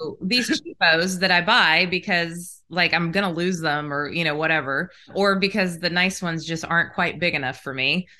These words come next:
Speaker 1: And so when it rubs up against my skin, like, it tarnishes. So
Speaker 2: Hmm.
Speaker 1: I just throw 'em away. Well, apparently I wa-, wore one pair that was tarnished too much, too many times for her taste. So she just shows up to an event one time and she pulls something out of her purse and hands it to me. And I was like, "What's this?" And she's like, "Silver hoops."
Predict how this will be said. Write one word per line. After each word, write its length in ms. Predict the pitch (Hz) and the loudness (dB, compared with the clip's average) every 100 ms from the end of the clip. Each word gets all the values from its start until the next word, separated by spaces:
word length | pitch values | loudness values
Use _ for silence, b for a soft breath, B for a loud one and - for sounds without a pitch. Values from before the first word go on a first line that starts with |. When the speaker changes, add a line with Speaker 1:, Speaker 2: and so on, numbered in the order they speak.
| b - | b -2
Speaker 1:
And 200 | 196 196 | 0 0
so 280 | 240 208 190 | 0 0 0
when 160 | 214 | 0
it 100 | 170 | 0
rubs 200 | 220 240 | 0 0
up 120 | 240 220 | -2 -4
against 260 | 208 196 | -6 -4
my 100 | 175 | -4
skin, 680 | 175 - 320 226 202 208 - _ - | -4 -2 0 2 2 -2 -8 _ -4
like, 260 | 202 190 - - | -4 -4 -8 -6
it 220 | 208 208 | -6 -4
tarnishes. 760 | - 320 160 - - - - - - | -6 -4 -2 -4 -8 -12 -16 -18 -16
So 440 | - 214 190 185 | -2 2 4 2
Speaker 2:
Hmm. 60 | 147 - - | 0 -4 0
Speaker 1:
I 100 | 285 | 0
just 140 | 254 - | 0 -2
throw 100 | 180 | 0
'em 80 | |
away. 440 | 175 208 151 - - B B | 2 2 0 -2 -10 B B
Well, 160 | - 294 | -8 -6
apparently 760 | 302 381 359 - 175 165 214 _ - 185 | -4 0 0 2 2 2 -2 _ -6 0
I 140 | 208 | 2
wa-, 260 | 208 185 - | 2 -2 -4
wore 220 | 175 185 175 | -4 -4 -2
one 240 | 202 220 | -2 -2
pair 240 | 202 160 | 0 0
that 80 | 160 | 0
was 120 | 165 | -6
tarnished 540 | - 170 156 160 - - | -6 -4 -4 -6 -10 -10
too 160 | 190 | -6
much, 320 | 165 143 - - | -2 -2 -4 -10
too 100 | 165 | -8
many 140 | 147 | -8
times 280 | 165 208 190 | -4 -6 -6
for 80 | 160 | -6
her 120 | 156 | -6
taste. 320 | 156 254 208 | -6 -6 -6
So 80 | 185 | -6
she 200 | 165 214 | -6 -6
just 160 | 226 226 | -6 -4
shows 220 | 196 180 | -2 -2
up 120 | 175 | -6
to 80 | - | -6
an 40 | 165 | -6
event 240 | 165 202 | -2 -2
one 160 | 185 165 | -2 -4
time 240 | 165 147 | -2 -2
and 100 | 180 | -2
she 120 | 185 | -4
pulls 300 | 220 269 285 | -6 -6 -6
something 280 | 269 226 214 | -6 -6 -4
out 80 | 185 | -4
of 60 | 180 | -2
her 100 | 180 | -6
purse 260 | - 208 185 | -4 -6 -6
and 100 | 170 | -6
hands 220 | 185 185 | -4 -4
it 100 | - | -8
to 120 | 165 | -8
me. 80 | 139 | -8
And 100 | 143 | -6
I 40 | |
was 100 | 165 | -4
like, 140 | 202 202 | -6 -6
"What's 180 | 254 - | -10 -8
this?" 300 | 370 - 208 | -8 -6 -8
And 80 | |
she's 240 | 190 202 190 | -8 -8 -6
like, 180 | 185 185 | -6 -6
"Silver 400 | - 226 196 185 | -10 -8 -6 -6
hoops." 680 | - 196 254 - - - | -4 -6 -6 -12 -16 -16